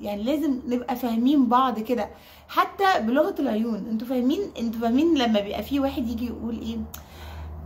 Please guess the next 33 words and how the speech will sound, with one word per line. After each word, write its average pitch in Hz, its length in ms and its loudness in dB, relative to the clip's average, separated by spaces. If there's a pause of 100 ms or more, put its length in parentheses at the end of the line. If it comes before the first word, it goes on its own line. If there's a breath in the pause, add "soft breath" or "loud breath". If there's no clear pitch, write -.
(280)
بمجرد 226 560 2
ما 220 100 2
جوزها 285 340 0
بيبص 208 460 -4
لها 349 440 2 (120)
بتفهم 311 380 -2
هو 247 100 2
عايز 214 240 0 (100)
ايه، - 140 -14 (1040)
عارفين؟ 262 320 -2 (300 loud breath)
او 220 140 2
بمجرد 269 640 4
ما 240 100 2
مراته 247 380 0
مثلا 262 380 0
بتبص 233 560 -8
بيف-، 220 420 -4
بيفهم، 262 640 0
بيفهم 262 380 -2
هي 202 180 -2
عايزة 220 380 2
ايه، 175 200 -8 (420 loud breath)
بيبقوا 226 220 -6
فاهمين 254 500 4
بعض 311 260 4
من 226 200 4
غير 269 340 0
ما 277 120 4
يتكلموا 185 560 -4 (500 loud breath)
ويعرفوا 262 460 4
ازاي 277 400 4
يقدروا 254 460 2
بعض. 180 260 -2